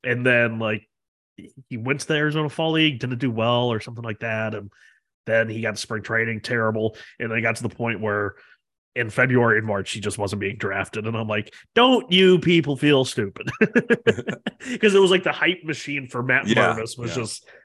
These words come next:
Speaker 1: s-, like, going off the rails, and people were like, "What is going <laughs> on?"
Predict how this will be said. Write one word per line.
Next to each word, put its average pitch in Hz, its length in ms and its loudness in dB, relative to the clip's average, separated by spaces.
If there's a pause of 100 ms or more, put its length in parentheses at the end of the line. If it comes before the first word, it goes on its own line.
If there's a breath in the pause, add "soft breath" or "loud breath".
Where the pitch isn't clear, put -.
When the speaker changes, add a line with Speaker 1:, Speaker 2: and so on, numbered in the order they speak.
Speaker 1:
s-, - 240 -4
like, 151 260 2
going 156 280 4
off 139 300 2
the 123 100 0
rails, 117 460 0
and 110 120 -10
people 123 200 -6
were 120 180 -4
like, 120 180 -4
"What 151 260 0
is 139 140 -2
going 147 360 0
<laughs> 143 60 -6
on?" 170 260 -2